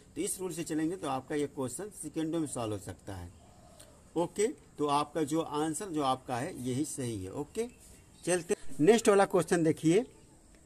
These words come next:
लेट ए, कैपिटल ए आपका लिखा, बी ए थ्री क्रॉस थ्री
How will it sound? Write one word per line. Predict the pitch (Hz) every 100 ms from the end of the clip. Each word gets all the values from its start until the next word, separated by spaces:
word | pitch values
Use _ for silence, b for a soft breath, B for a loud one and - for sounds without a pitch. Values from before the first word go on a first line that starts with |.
| - -
लेट | 139 185 233 - - - -
ए, | 170 208 240 -
कैपिटल | 170 165 190 165
ए | 175
आपका | 175 170 -
लिखा, | 180 160 185
बी | 143 131 180 208 180
ए | 160 160 202 240 - - - - -
थ्री | 165 190
क्रॉस | - 170 175 160
थ्री | 147